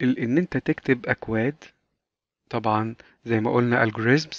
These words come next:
إن أنت بتعمل خطوات بت-، ب-، إن أنت بتعرف إن سلسلة من الخطوات إزاي تعمل بيها مهمة معينة. فأنا عايز أقول للكمبيوتر برضو سلسلة من الخطوات، إيه، أو سلسلة من الأوامر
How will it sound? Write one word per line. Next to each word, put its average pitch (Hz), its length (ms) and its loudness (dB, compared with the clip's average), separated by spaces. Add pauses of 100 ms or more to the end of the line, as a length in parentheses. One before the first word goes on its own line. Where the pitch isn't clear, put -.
(140)
إن 117 100 -4
أنت 120 160 -4
بتعمل 120 360 -2
خطوات 120 600 -2
بت-، 123 280 -16
ب-، 117 60 -8
إن 113 280 -2
أنت 120 320 -4
بتعرف 117 480 0
إن 110 80 -8
سلسلة 135 420 -2
من 143 80 2
الخطوات 135 520 0
إزاي 123 200 2
تعمل 117 280 -2
بيها 120 220 2
مهمة 117 300 0
معينة. 104 440 -6 (600)
فأنا 156 220 4
عايز 165 200 10
أقول 147 180 8
للكمبيوتر 127 640 2
برضو 120 300 2
سلسلة 143 460 2
من 139 140 4
الخطوات، 120 680 2 (960)
إيه، 135 200 10
أو 113 120 4
سلسلة 131 460 2
من 127 120 4
الأوامر 127 600 4